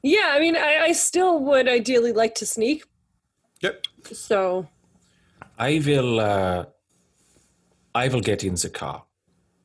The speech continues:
Speaker 3: uh, and I will drive around the block the other way.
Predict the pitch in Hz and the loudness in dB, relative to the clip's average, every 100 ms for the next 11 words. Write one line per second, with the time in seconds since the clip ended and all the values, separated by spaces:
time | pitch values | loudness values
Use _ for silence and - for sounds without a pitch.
0 | - - - 98 98 113 117 113 95 101 | -20 -14 -10 -8 -4 -2 0 -2 0 0
1 | 98 95 98 101 98 87 98 92 - 98 | 0 -2 -2 -2 -4 -2 -2 0 0 0
2 | 98 95 87 85 78 | 0 -2 -2 -4 -4